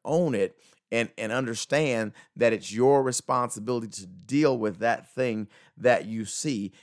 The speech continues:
it as an area or an opportunity for growth. In other words, if organization is not your friend, then you might consider an, an assistant, you might consider automation. These are things that are gonna help you to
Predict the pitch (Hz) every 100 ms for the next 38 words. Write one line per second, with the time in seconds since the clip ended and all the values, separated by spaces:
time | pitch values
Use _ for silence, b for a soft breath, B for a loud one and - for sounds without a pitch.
0 | b - 120 113 110 117 107 - 113 120
1 | 120 117 - 110 107 110 107 113 127 113
2 | 107 - _ - 113 95 90 110 85 85
3 | b b b 95 95 131 151 139 127 123
4 | 95 76 117 170 170 127 104 123 123 -
5 | 104 101 92 107 117 113 - - 104 110
6 | 104 - 107 92 80 92 b b b -
7 | 117 107 123 151 139 127 - 113 - 120
8 | 104 101 - _ _ 92 98 95 - 98
9 | 95 - 139 131 165 185 - b b b
10 | 113 117 117 110 - 113 101 - 107 95
11 | 98 98 95 110 135 127 165 180 b b
12 | _ 98 135 151 147 135 - 131 123 117
13 | 110 95 92 151 160 165 113 113 101 -
14 | 104